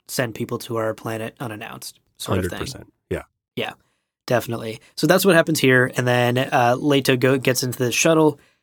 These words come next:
Speaker 1: and shoots down to the planet Ix. We see a glimpse of the iconic Atreides signet ring, which plays a significant role in the first Dune novel. So it's cool to get a, get a shot of that here.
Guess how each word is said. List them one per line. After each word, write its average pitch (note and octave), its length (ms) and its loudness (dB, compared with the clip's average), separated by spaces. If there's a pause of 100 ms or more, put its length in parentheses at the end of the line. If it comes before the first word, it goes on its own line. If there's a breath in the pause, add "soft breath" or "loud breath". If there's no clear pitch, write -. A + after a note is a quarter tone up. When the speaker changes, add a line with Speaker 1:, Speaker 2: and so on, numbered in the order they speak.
(180)
Speaker 1:
and A2+ 340 -4
shoots D3+ 300 2
down C#3 280 2
to - 100 -2
the A#2+ 80 2
planet B2+ 340 2
Ix. C3+ 300 0
We C3 80 2
see C#3+ 320 4
a C3 80 2
glimpse D#3+ 560 4 (480)
of C3+ 480 6
the C3+ 120 4
iconic C#3 540 2
Atreides C#3 540 2
signet D#3+ 340 2
ring, F#3+ 280 -2 (220)
which C3 200 -6
plays C#3 240 0
a C3+ 80 -2
significant C3 560 -4
role C3+ 320 2
in C3 140 -8
the B2 80 -4
first - 340 -6
Dune C3 180 -4
novel. C3 320 -2
So C#3+ 140 -12
it's A#2+ 100 -14
cool C3 280 -2
to C3 60 0
get B2+ 140 0
a, B2 240 -2
get B2+ 140 -6
a A#2+ 40 -10
shot C3 280 0
of B2 60 -4
that B2 200 0
here. B2+ 380 0